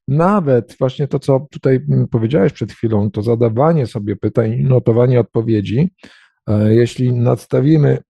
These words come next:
<clears throat> tych wewnętrznych uszu odpowiednio, no to one też przychodzą z takiej przestrzeni,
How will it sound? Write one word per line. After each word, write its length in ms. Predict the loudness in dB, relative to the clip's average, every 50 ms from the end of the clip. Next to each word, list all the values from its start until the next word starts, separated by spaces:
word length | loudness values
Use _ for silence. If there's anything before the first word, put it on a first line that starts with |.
| _ -4
<clears throat> 680 | -2 -2 -2 -2 -6 -12 _ _ _ _ _ _ -4
tych 320 | -2 -2 -2 -2 -6 -12 -12 -12 -12 _ -10
wewnętrznych 880 | -4 0 0 0 2 2 2 2 2 0 -2 -2 -2 -2 -2 -2 0
uszu 500 | 2 2 2 2 0 0 0 0 0 -2 -6 _ _ _
odpowiednio, 880 | -6 -6 -4 _ -2 0 2 2 2 2 0 -2 -2 0 0 0 -2 -4 -10 _ _ _ _ _ _ _
no 140 | -4 -4 -2
to 140 | 0 0 0
one 180 | 2 0 -2
też 300 | -4 -4 _ -4 -4 -4
przychodzą 480 | -6 -4 -4 0 0 0 0 0 -2 -4
z 60 | -4
takiej 300 | _ -10 -8 -6 -6 -6
przestrzeni, 760 | -4 -4 -8 -8 -6 -10 -2 0 2 2 4 4 2 2 0